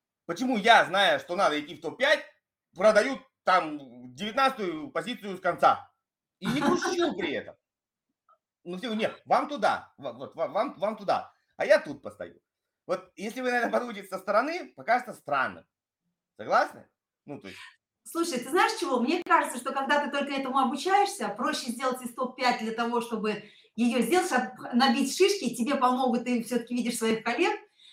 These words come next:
Speaker 2: да, набить шишки, а потом пойти в ту историю, которую ты уже хотя бы будешь как-то ориентироваться. Может
Speaker 1: Нет,
Speaker 2: быть?
Speaker 1: если мы говорим про учебный проект, да, но
Speaker 2: Да.
Speaker 1: смотри, вот давай конкретно про тебя. Расскажи, что ты запускала и что, и что получилось.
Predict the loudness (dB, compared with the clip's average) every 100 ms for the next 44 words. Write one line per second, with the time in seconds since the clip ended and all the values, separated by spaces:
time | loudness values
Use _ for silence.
0 | _ 2 4 4 2 0 -4 -2 4 6
1 | 6 6 6 4 2 -4 -4 -6 -2 -2
2 | 0 0 2 0 2 -2 -2 -2 -2 0
3 | 0 -2 0 0 0 -4 -4 -6 -8 -10
4 | -12 -14 -14 -6 0 0 0 -6 2 2
5 | 2 -6 -4 -4 -4 0 0 0 -6 -4
6 | -2 -2 -2 0 0 -4 0 2 2 -2
7 | -8 -2 -2 0 0 0 -2 -10 -8 -4
8 | 2 2 2 -6 -4 -4 -8 -10 -4 -4
9 | -6 _ -8 -8 -6 -8 -10 -10 -12 -10
10 | -16 -12 -2 0 0 -4 _ _ -20 -10
11 | -10 -10 -14 -12 -10 -8 -8 -10 -12 -12
12 | -14